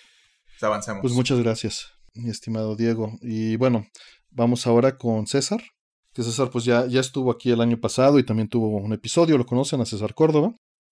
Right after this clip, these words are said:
Speaker 2: que es un amigo que, que se presenta en su canal de YouTube como Cursos y Videos sobre Arte y Pintura.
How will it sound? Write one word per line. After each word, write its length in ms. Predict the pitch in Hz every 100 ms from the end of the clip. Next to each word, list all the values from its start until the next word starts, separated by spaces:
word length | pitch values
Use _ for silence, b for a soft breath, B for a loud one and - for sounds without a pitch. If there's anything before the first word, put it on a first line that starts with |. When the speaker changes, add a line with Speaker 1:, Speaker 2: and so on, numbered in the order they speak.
| _
Speaker 2:
que 180 | - 135
es 140 | 135 160
un 80 |
amigo 380 | 156 185 175 147
que, 420 | 147 123 117 110 113
que 100 | 127
se 140 | -
presenta 640 | 127 127 123 147 143 123 113
en 80 | 110
su 80 | 123
canal 180 | 120 123
de 80 |
YouTube 260 | 123 120 135
como 340 | - 120 110
Cursos 420 | - 170 185 190 -
y 40 |
Videos 300 | 123 123 139
sobre 260 | - 120 120
Arte 200 | 120 123
y 40 |
Pintura. 520 | - 113 - 101 95